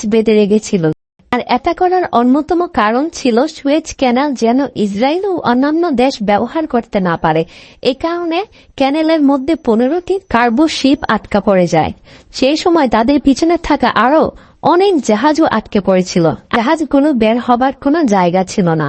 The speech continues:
জাহাজে সবাই অপেক্ষা করতে থাকে পরিস্থিতি ভালো হবে, কিন্তু সময়ের সাথে সাথে পরিস্থিতি আরো খারাপ হতে থাকে। সপ্তাহ,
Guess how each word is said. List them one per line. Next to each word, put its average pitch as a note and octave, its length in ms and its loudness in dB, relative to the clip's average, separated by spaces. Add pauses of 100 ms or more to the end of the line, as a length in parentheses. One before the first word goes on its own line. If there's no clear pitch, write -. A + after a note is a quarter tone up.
(140)
জাহাজে C#4+ 380 0
সবাই C4+ 340 0 (100)
অপেক্ষা A#3 400 -2
করতে G#3+ 400 -2
থাকে F3 340 -4 (300)
পরিস্থিতি D4 540 0
ভালো E3 260 2
হবে, D#3+ 260 0 (140)
কিন্তু F4 360 0 (100)
সময়ের C#4+ 480 0
সাথে G3+ 240 -2
সাথে F#3+ 280 -2 (120)
পরিস্থিতি A#3 500 0 (140)
আরো C#4+ 220 0
খারাপ F#3+ 380 -2
হতে F#3+ 220 -2
থাকে। F3+ 300 -2 (220)
সপ্তাহ, D#4 440 0